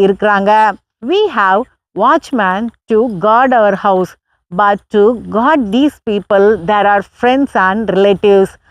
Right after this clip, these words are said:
அப்பதான் அவங்க அப்பாக்கு வித்தியாசம் புரிஞ்சுது. Then only the father understood the difference. யாருமே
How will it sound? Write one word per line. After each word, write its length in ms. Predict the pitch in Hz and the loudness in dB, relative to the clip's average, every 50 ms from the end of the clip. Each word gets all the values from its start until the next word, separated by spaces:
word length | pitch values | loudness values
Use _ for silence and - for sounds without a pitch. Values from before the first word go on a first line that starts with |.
| - 170 | -6 -6
அப்பதான் 460 | 208 - - 254 214 208 196 190 190 196 - | -4 -2 -2 0 0 2 0 2 2 0 0
அவங்க 320 | - - 185 190 175 170 | -2 -4 -4 -2 -4 -6
அப்பாக்கு 500 | 175 _ _ 269 269 247 190 - 190 185 185 196 196 - _ _ _ - 180 | -6 _ _ 0 0 0 -2 -2 -2 0 0 0 -2 -4 _ _ _ -6 -4
வித்தியாசம் 640 | 254 247 226 262 330 311 240 202 - - 233 247 - _ | -4 -4 -2 0 0 0 0 0 -2 -4 -4 -6 -2 _
புரிஞ்சுது. 480 | 214 208 208 208 196 190 180 202 214 208 208 202 190 220 _ _ _ _ _ _ | -2 -2 0 2 0 2 2 2 2 4 2 0 -2 -4 _ _ _ _ _ _
Then 180 | - 269 311 359 349 269 | -2 -2 0 2 0 0
only 220 | 226 202 185 180 190 208 214 196 196 | 0 0 -2 -2 -2 -2 -4 -4 -4
the 80 | 190 180 _ 233 | -4 -2 _ 0
father 340 | 226 233 254 233 262 233 - - 196 | 0 0 0 0 0 -2 -2 -2 -4
understood 520 | 208 233 254 262 - _ - 208 196 190 196 185 | -2 -2 -2 -2 -4 _ -2 -2 -2 -2 -2 -2
the 100 | 190 196 190 170 190 | 0 0 2 0 -2
difference. 520 | 175 - _ 226 220 202 196 185 175 - - _ _ _ _ _ 175 180 175 | -2 -2 _ 0 0 2 2 0 -2 -6 -8 _ _ _ _ _ -2 0 2
யாருமே 600 | 175 180 208 233 269 294 285 247 214 208 202 | 2 2 2 2 2 2 0 -2 -2 -2 -2